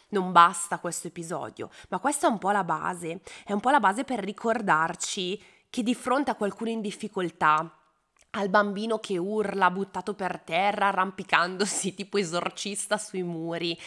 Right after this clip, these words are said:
al marito che non ascolta e si rifugia senza parlarvi, alla moglie che sbraita e urla perché la pentola non era pulita come si immaginava. C'è un bisogno molto più profondo. C'è una richiesta di aiuto molto più profonda.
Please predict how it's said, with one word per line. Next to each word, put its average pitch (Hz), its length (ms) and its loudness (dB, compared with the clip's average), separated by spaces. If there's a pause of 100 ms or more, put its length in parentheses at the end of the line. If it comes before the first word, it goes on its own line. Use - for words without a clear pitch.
(180)
al 220 160 4
marito 220 340 2
che 240 120 -6
non 208 140 0
ascolta 214 600 0
e 214 40 0
si 214 160 -6
rifugia 190 800 2 (140)
senza 202 360 -4
parlarvi, 185 880 2 (160)
alla 226 200 6
moglie 233 340 2
che 233 140 0
sbraita 185 640 4
e 202 80 2
urla 226 480 4
perché 226 260 -2
la 202 100 6
pentola 214 480 -2
non 202 180 0
era 196 140 0
pulita 196 420 -6
come 208 180 -6
si - 140 -8
immaginava. 175 800 -6 (220)
C'è - 140 -8
un 214 60 -4
bisogno 190 360 -4
molto 185 280 -6
più 185 140 -12
profondo. 170 880 -10 (500)
C'è - 360 -4
una 214 180 -2
richiesta 208 800 -4
di 170 100 -8
aiuto 208 720 -6
molto 185 560 -8
più 185 160 -12
profonda. 180 760 -14